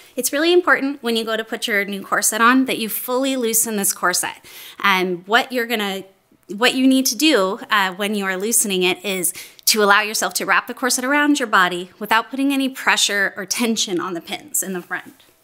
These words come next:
So you're gonna keep loosening it until it looks like this. So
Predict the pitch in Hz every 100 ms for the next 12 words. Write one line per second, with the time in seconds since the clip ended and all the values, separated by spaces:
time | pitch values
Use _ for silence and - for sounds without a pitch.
0 | _ _ _ - - _ - 381 247 190
1 | 214 240 277 359 392 294 277 233 208 196
2 | 196 - - - 220 269 330 330 311 -
3 | 269 208 185 175 - - - - - -
4 | _ - - - - - 277 254